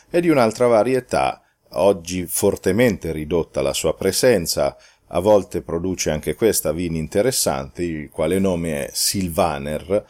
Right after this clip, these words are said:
e la troviamo soprattutto in Alto Adige per quanto riguarda l'Italia. Ecco, per tempo,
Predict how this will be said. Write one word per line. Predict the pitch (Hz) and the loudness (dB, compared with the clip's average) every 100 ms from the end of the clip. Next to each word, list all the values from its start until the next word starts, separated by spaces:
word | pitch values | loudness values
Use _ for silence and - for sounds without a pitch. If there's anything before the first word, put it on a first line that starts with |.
| - _ | -12 _
e | - | -4
la | 80 80 | 0 0
troviamo | - 78 82 82 87 | 0 0 2 2 2
soprattutto | - 73 78 - 85 80 78 | -2 -2 -4 -4 -8 -6 -6
in | 76 | -4
Alto | 71 71 113 | -6 -4 2
Adige | 120 85 78 67 76 | 4 2 0 -4 -6
per | - - | -4 -6
quanto | - 71 65 | -2 -4 -4
riguarda | 67 65 73 69 65 65 | -4 -2 0 0 -2 -4
l'Italia. | 69 - - - 58 - | -6 -8 -10 -10 -14 -10
Ecco, | - 101 95 | -4 -4 -4
per | - 120 117 | 0 0 2
tempo, | 120 110 104 139 135 | 2 2 0 -2 -2